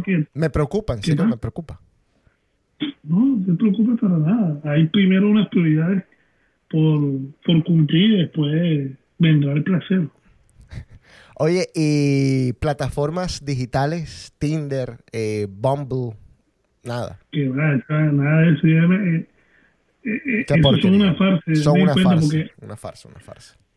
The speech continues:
Speaker 2: Estoy de
Speaker 1: Fe-,
Speaker 2: acuerdo.
Speaker 1: Facebook sacó una.
Speaker 2: Ah, ajá.
Speaker 1: Tú la viste, está en Facebook.
Speaker 2: No, me, me, ahora que lo acabas de decir, me acabo de acordar que sí, que tienes razón, que Facebook acaba, iba a sacar una, pero no sé en qué quedó eso, si la
Speaker 1: No.
Speaker 2: sacaron o no.
Speaker 1: No, sí la sacó, sí la sacó, sí la sacó.
Speaker 2: Cuenta.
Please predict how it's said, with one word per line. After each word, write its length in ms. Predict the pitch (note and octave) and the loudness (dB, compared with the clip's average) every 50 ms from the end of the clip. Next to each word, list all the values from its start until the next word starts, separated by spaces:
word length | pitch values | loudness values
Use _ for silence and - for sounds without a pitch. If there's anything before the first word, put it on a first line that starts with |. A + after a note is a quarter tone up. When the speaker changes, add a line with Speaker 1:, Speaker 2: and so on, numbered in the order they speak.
| _ _ _ _ _ | _ _ _ _ _
Speaker 2:
Estoy 140 | - - - | -6 -2 0
de 40 | F2+ - | 0 0
Speaker 1:
Fe-, 40 | |
Speaker 2:
acuerdo. 200 | - - - - | -2 -4 -6 -2
Speaker 1:
Facebook 420 | E3+ E3+ G3+ G3+ F3+ A3+ A#3 A3 - | 0 2 4 4 4 4 4 4 4
sacó 220 | G3 F3 D#3+ F#3+ | 2 0 0 2
una. 480 | F3+ F#3 G3 G#3+ A3 A3+ B3 C4 A#3+ - _ _ _ _ _ _ _ _ _ _ - | 2 2 4 4 4 4 4 2 0 -4 _ _ _ _ _ _ _ _ _ _ -10
Speaker 2:
Ah, 440 | G2+ G2+ B2 D#3+ F#3+ F3+ A2 C#2+ - D#2+ - _ _ _ _ - | -6 -6 -4 -4 -4 -6 -8 -10 -12 -18 -20 _ _ _ _ -14
ajá. 380 | - G#2 A2+ - A#2+ D3+ A3 - _ _ _ _ _ | -12 -10 -10 -10 -10 -12 -14 -16 _ _ _ _ _
Speaker 1:
Tú 120 | - E3+ | -4 -2
la 100 | G3 G3+ | -2 0
viste, 280 | F#3 A3 G#3 - - D#3+ D3 D3 _ _ | 0 0 -2 -2 -4 -10 -12 -14 _ _
está 220 | - D#3 C#3 D3+ D3+ | -8 -8 -6 -6 -6
en 120 | D3+ C#3+ | -6 -4
Facebook. 240 | C3+ D3+ F#3+ A3+ D#3+ | -4 -2 -2 0 2
Speaker 2:
No, 200 | D3+ F#3+ A#3 A#3+ | 2 2 2 0
me, 160 | F#3+ D#3+ C#3+ | -2 -4 -4
me, 160 | D3+ D#3 D3+ C#3 - _ _ _ - | -2 0 -2 -2 -2 _ _ _ -2
ahora 260 | C#3 C#3 D3+ F#3+ G#3 | 0 2 2 0 0
que 100 | - A#3 | -2 -2
lo 60 | G3+ | -2
acabas 260 | E3 - E3 F3 F3+ | -2 -2 -4 -4 -4
de 80 | F#3+ F#3 | -4 -4
decir, 380 | E3+ D3+ C3+ - - F#3 B3 C4 | -4 -4 -4 -4 -6 -6 -6 -6
me 80 | A#3+ F3 | -6 -6
acabo 300 | C#3 - B2 G#2+ A2 A#2+ | -6 -4 -2 0 0 0
de 60 | C3+ | 0
acordar 360 | C3+ C#3 C#3 D#3+ A3+ D4 - - _ | 0 -2 -4 -4 -6 -6 -8 -10 _
que 80 | - A#2 | -10 -10
sí, 200 | - - D3+ E3 | -8 -6 -6 -6
que 160 | - F3 C#3+ | -4 -6 -6
tienes 280 | - C3 C3 C3 D3+ D#3 | -4 -4 -4 -4 -4 -6
razón, 280 | D#3 C#3 - D3+ E3 F3+ - | -6 -6 -6 -8 -8 -8 -8
que 220 | - C#3 A#2+ G#2 | -6 -6 -6 -4
Facebook 320 | - C3 B2 B2+ D3 D#3 | -4 -4 -4 -2 -2 -4
acaba, 260 | D3+ - C#3+ B2 A#2 - | -4 -4 -4 -6 -6 -6
iba 160 | - C#3 C3 D#3+ | -4 -4 -4 -4
a 40 | |
sacar 300 | - E3+ D3+ - D3 D3+ E3 | -4 -6 -6 -4 -4 -4 -4
una, 240 | D#3 D#3 F#3+ A#3 - _ - | -4 -6 -8 -12 -16 _ -4
pero 200 | D#3+ C#3+ C#3 C3+ | -2 0 0 0
no 120 | C#3 D3+ C#3+ | 0 0 0
sé 100 | - F3+ | 0 -2
en 80 | E3+ E3+ | -4 -4
qué 120 | F#3+ F3 | -6 -8
quedó 240 | - D#3+ D#3 D#3+ F3 | -6 -4 -4 -2 -4
eso, 200 | F#3+ F#3 - B2 | -4 -6 -8 -12
si 100 | - C#3 | -10 -8
la 80 | - F3 | -8 -6
Speaker 1:
No. 60 | D#3 | -6
Speaker 2:
sacaron 320 | - - B2 B2 C3+ C3 | -6 -6 -8 -8 -8 -8
o 40 | B2+ | -10
no. 140 | C#3 E3 C#3+ | -12 -10 -6
Speaker 1:
No, 200 | D3 D#3 G#3+ F3 | -2 0 0 0
sí 80 | - D#3 | 0 0
la 120 | E3+ F3+ F3+ | 0 0 0
sacó, 280 | F3+ C#3 D3 E3+ G3+ - | 0 0 0 -2 -2 -2
sí 60 | D#3 | -2
la 140 | D3+ D#3 F3 | -2 0 0
sacó, 300 | G#3+ F3+ C#3 D3+ F#3+ G3 | 0 0 0 0 -2 -2
sí 100 | - D3 | -2 -4
la 160 | C#3+ E3 F3 | -4 -4 -2
sacó. 300 | - F3 C#3+ D#3 E3+ F3 | -2 -2 -2 -2 -2 0
Speaker 2:
Cuenta. 400 | C#3+ C#3 D#3 D#3+ - A#2+ G2+ - | 0 0 0 0 -2 -6 -6 -8